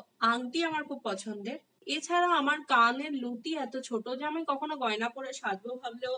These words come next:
হয়তো দুবার পিছিয়ে আসি। কিন্তু তারপরও কেন আমি গয়না নিয়ে কাজ করছি? কেননা আর্ট আমার খুব পছন্দ। গয়না মানে তো actually আর্ট। একটা মেয়ে তো সবকিছু নিয়ে সুন্দর। আমার,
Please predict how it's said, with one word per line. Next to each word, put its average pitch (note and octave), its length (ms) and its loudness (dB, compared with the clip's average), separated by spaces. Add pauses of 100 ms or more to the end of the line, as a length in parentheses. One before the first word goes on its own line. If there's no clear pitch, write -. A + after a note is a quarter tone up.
হয়তো G#3 280 -8
দুবার G#3 260 -8
পিছিয়ে G3 400 -8
আসি। - 180 -18 (840)
কিন্তু F#4+ 360 4 (340)
তারপরও C4+ 540 0
কেন D#4+ 160 -8 (120)
আমি E4 140 -4 (340)
গয়না A3+ 380 2
নিয়ে D#4 160 -8 (100)
কাজ C#4+ 120 -4 (100)
করছি? C#4+ 300 -10 (420)
কেননা G#3 360 -6 (300)
আর্ট C#4 240 -6
আমার A#3 240 -4
খুব G#3 100 -10 (100)
পছন্দ। - 340 -16 (580)
গয়না G3+ 320 -2
মানে C4 220 -8
তো - 100 -14
actually C4+ 320 -6 (120)
আর্ট। G#3 160 -4 (880)
একটা B3 240 -2 (180)
মেয়ে C4 240 -2 (120)
তো C#4+ 80 0 (140)
সবকিছু C#4+ 420 -8 (100)
নিয়ে C#4+ 160 -6 (100)
সুন্দর। F#3+ 360 -4 (840)
আমার, A#3 280 4